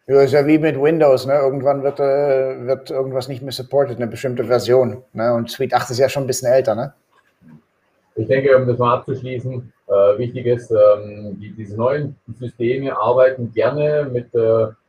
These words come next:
Speaker 2: Paketen und, und haben natürlich auch, äh, Refinanzierungsmodelle. Das sind ja alle Startups mal gewesen. News ist eigentlich immer noch ein Startup. Ähm,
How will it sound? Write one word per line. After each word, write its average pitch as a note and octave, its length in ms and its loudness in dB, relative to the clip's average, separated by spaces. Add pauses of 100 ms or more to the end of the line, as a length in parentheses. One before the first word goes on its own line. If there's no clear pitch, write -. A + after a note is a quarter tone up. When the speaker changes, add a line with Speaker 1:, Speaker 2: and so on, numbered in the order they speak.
(120)
Speaker 2:
Paketen D#3+ 720 -8
und, C3 220 -10
und A#2+ 220 -6
haben A#2 120 -6
natürlich A#2+ 440 -6
auch, A#2 260 2
äh, G#2+ 560 2
Refinanzierungsmodelle. C3+ 1160 -2
Das A2 160 -4
sind A2+ 120 -12
ja C3 80 4
alle B2 200 4
Startups B2+ 520 2
mal B2+ 220 2
gewesen. B2+ 480 -4
News C3 180 -8
ist A#2+ 120 -8
eigentlich A#2+ 300 -6
immer C#3 100 -10
noch C#3 200 -4
ein B2 180 0
Startup. D#3+ 520 2 (560)
Ähm, A2+ 520 2